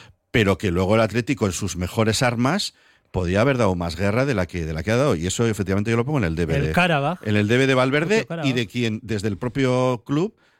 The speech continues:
Speaker 1: desde un principio no se ha querido vender, que solamente importaba la Liga, que había que sacar los cuarenta y dos puntos, porque lo ha dicho el presidente, lo ha dicho el director general, lo ha dicho Maroan.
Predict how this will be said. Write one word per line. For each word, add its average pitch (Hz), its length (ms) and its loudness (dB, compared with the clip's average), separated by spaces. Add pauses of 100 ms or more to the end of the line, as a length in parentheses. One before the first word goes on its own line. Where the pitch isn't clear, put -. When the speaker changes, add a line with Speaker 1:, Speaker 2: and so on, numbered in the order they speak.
Speaker 1:
desde 98 160 -2
un 110 60 -2
principio 127 320 -2
no 101 80 0
se - 80 0
ha 104 40 0
querido 117 600 2
vender, 120 440 0
que 95 240 -2
solamente 107 380 -2
importaba 113 380 -2
la 110 100 4
Liga, 147 260 0
que - 80 -4
había 107 120 2
que 104 60 -4
sacar 107 300 -2 (160)
los 98 140 -4
cuarenta 95 280 0
y 95 40 2
dos 107 160 0
puntos, 127 440 0 (180)
porque 92 180 -2
lo 98 80 6
ha 98 40 4
dicho 104 520 2 (340)
el 123 220 -2
presidente, 147 640 0
lo 123 80 2
ha 117 40 2
dicho 120 160 -2
el 117 60 0
director 120 260 -2
general, 147 600 2
lo 113 120 0
ha 117 40 2
dicho 123 200 -2
Maroan. 143 640 2